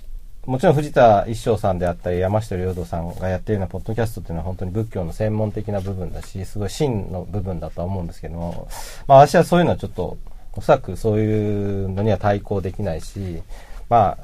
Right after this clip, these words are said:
あ、あの、性格的にもそういうのはちょっとあんまり得意ではないので、もっと身近な話題を、宗教者、仏教者がどのように考えるかということで、えー、始めたいなと思った番組です。な-、なので、社会問題について、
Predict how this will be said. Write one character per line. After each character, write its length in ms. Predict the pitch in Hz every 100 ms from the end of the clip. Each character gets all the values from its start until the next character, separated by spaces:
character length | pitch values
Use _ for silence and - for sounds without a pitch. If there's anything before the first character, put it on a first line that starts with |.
| - -
あ、 140 | 98
あ 60 | 92
の、 100 | 90
性 200 | - 143
格 200 | 156 -
的 120 | 151
に 60 | 160
も 60 |
そ 120 | - 131
う 20 |
い 20 |
う 20 |
の 40 | 95
は 40 |
ち 80 | 113
ょ 20 |
っ 40 |
と 100 | 90
あ 40 | 90
ん 60 |
ま 80 | 110
り 60 | 107
得 240 | 104 147
意 60 | 110
で 80 | 90
は 100 | 85
な 140 | 101
い 60 | 87
の 120 | 76
で、 260 | 90 87 92
も 140 | 151
っ 100 | 170
と 320 | 170 165 127 - - - -
身 140 | 117
近 280 | 135 147 165
な 120 | 160
話 120 | 156
題 340 | 156 156 151 - - - - -
を、 760 | - 151 135 101 - 73 92 87
宗 220 | - 120
教 160 | 117 113
者、 240 | 101 85 - - -
仏 180 | 101 -
教 120 | 120
者 180 | - 101
が 300 | 120 127 87
ど 140 | 110
の 80 | 120
よ 100 | 101
う 20 |
に 80 | 90
考 260 | - 95 95 92
え 40 |
る 80 | 90
か 120 | -
と 120 | -
い 20 |
う 20 | - - -
こ 60 | 107
と 140 | 107
で、 220 | 123 113 - - - - -
え 100 | 87
ー、 40 |
始 220 | - 90 92
め 120 | 92
た 140 | 98
い 60 | 90
な 120 | 87
と 80 | 87
思 140 | 85
っ 20 |
た 240 | - 80 -
番 180 | 87 85
組 160 | 85 82
で 80 |
す。 160 | 82 -
な-、 200 | 107 104
な 140 | 98 113
の 100 | 95
で、 80 | 92
社 140 | 101
会 160 | 120 120
問 200 | 127 113
題 160 | 98
に 60 | 85
つ 120 | 98
い 80 | 85
て、 360 | 107 110 98